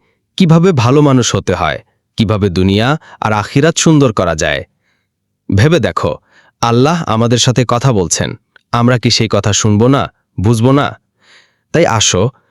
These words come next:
প্রতিদিন অন্তত পাঁচ মিনিট হলেও কোরআন পড়ি, কিছু আয়াত পড়ি, অনুবাদ পড়ি,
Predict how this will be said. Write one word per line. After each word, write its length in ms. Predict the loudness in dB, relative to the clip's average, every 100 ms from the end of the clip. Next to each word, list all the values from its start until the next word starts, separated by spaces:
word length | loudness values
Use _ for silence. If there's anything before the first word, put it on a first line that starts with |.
| _ -2
প্রতিদিন 420 | 0 2 0 0 0
অন্তত 340 | 0 0 0
পাঁচ 460 | -2 -2 -4 -2 2
মিনিট 220 | 2 2
হলেও 260 | 2 2
কোরআন 340 | 2 -2 -2 -2
পড়ি, 300 | -2 -4 -6 _ _ _ _ _ _
কিছু 240 | -2 -2
আয়াত 280 | -2 -2 -4 -2
পড়ি, 280 | 0 0 -2 _ _ -2
অনুবাদ 340 | 2 2 0 -2
পড়ি, 280 | -2 -2 -2